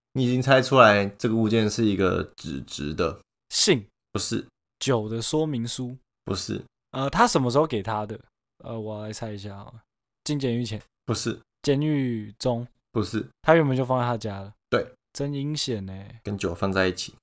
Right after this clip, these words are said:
Speaker 2: 跟酒放在一起哦。那应该史东会看到吧？
Speaker 1: 对啊。
Speaker 2: 那看到他还喝？
Speaker 1: 对啊，所以这个，这个物件，这个纸质的东西是什么？
Speaker 2: 就是叫他喝酒。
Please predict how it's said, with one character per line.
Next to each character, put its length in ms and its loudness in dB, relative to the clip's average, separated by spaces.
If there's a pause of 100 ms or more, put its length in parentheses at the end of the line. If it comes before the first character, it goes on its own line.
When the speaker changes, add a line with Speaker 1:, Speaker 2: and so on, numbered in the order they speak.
(180)
Speaker 2:
跟 160 2
酒 140 0
放 160 -6
在 80 -2
一 80 -6
起 220 -8
哦。 80 -18 (580)
那 120 -4
应 60 0
该 100 2
史 200 -2
东 160 0
会 80 -2
看 180 -2
到 180 -4
吧？ 280 -16
Speaker 1:
对 100 2
啊。 160 2 (160)
Speaker 2:
那 100 2
看 160 2
到 120 8
他 100 2
还 160 4
喝？ 180 -2 (200)
Speaker 1:
对 100 6
啊， 240 8
所 180 2
以 60 4
这 100 0
个， 160 -2 (140)
这 100 -2
个 120 -2
物 120 2
件， 240 0
这 140 0
个 80 4
纸 220 -4
质 200 -2
的 120 4
东 180 2
西 160 -4
是 100 -4
什 160 -6
么？ 60 -12 (240)
Speaker 2:
就 140 0
是 40 2
叫 220 4
他 60 0
喝 120 -2
酒。 220 -10